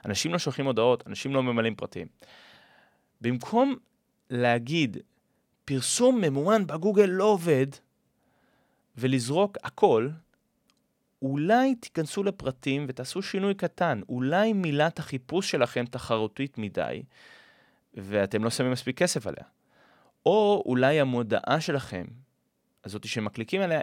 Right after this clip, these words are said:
היא לא כתובה מספיק טוב, הקופירייטינג לא שם, והיא, היא לא מושכת מספיק אנשים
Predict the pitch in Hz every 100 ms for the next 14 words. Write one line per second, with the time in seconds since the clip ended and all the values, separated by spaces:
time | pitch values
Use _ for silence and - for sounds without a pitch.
0 | - 131 120 147 - - 196 214 226 -
1 | 107 - 82 - 175 - 165 156 143 127
2 | 156 - 196 - - _ - - - -
3 | 120 123 131 _ _ _ - 117 127 185
4 | 226 - 196 - 165 - 175 175 160 170